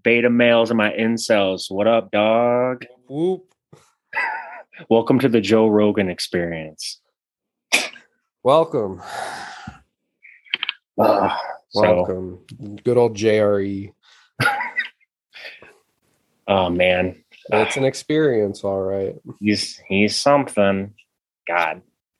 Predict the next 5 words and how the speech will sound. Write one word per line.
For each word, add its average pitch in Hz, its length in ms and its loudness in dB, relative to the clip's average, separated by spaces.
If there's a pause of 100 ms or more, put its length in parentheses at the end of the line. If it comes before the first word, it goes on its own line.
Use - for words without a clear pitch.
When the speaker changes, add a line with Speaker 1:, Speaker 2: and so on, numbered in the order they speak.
(460)
Speaker 1:
So, 127 380 4 (400)
Speaker 2:
<laughs> - 400 -10
Speaker 1:
today, 131 420 4
we, 113 320 2
uh, 104 280 2